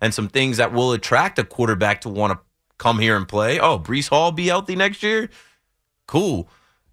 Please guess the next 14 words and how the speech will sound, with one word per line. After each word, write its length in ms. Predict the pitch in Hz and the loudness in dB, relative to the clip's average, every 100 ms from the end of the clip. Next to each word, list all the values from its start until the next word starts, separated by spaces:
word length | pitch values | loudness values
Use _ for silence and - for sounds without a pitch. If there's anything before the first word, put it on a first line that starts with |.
| - | -2
Garrett 280 | 110 165 147 | 2 2 2
Wilson, 540 | 180 214 240 240 233 | -2 0 -2 -2 -2
saw 240 | - 139 | 0 2
a 20 | 139 | 4
little 180 | 190 | 2
bit 140 | 185 202 | 2 2
of 60 | |
that 240 | 202 226 226 | 2 0 0
kid. 280 | 240 240 226 | 0 0 0
He's 260 | 160 190 | 0 -2
gonna 160 | 160 143 | -2 -2
be 180 | 127 120 | -2 -2
a 60 | |
stud. 580 | 98 - - 196 165 85 | -2 -4 0 2 2 -2